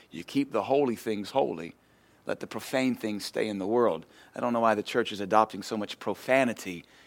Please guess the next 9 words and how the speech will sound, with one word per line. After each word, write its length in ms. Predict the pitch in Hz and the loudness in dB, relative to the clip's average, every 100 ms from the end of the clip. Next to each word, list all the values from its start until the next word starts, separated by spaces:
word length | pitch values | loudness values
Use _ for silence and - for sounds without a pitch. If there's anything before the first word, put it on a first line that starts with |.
| _ | _
and 100 | 90 | -10
trying 240 | - 104 | -2 0
to 60 | 95 | 0
call 240 | - 101 | -2 -2
it 60 | 95 | -2
holy. 500 | - 131 120 90 - _ _ _ _ _ | -2 2 2 0 -8 _ _ _ _ _
It's 100 | - | -6
ignorance. 580 | 143 127 92 - - - _ _ _ _ _ _ _ _ _ - - - - | 2 2 2 -8 -12 -14 _ _ _ _ _ _ _ _ _ -20 -20 -20 -10
So, 380 | - 180 147 - | 10 12 12 8